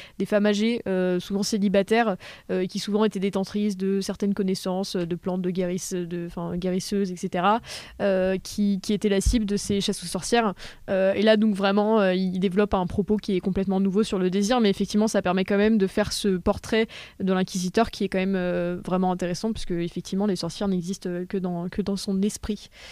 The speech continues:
Alors, qui veut prendre le mot de la fin, peut-être, sur ce film ? Oula, je reste, tout le monde, tout le monde devient muet. Valentine, peut-être ?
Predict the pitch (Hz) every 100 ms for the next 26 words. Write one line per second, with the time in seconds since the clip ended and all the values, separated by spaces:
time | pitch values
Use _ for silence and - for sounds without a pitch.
0 | - - - - 226 214 - 247 247 -
1 | 269 247 214 214 214 269 277 247 - 226
2 | 220 202 202 202 190 - 202 - 214 202
3 | 180 - - - _ _ _ _ _ _
4 | _ _ _ _ _ - - - - -
5 | - - - - - 214 208 208 - 208
6 | 208 208 214 - 233 226 220 208 202 214
7 | 220 214 202 202 190 196 208 214 220 214
8 | 202 196 202 -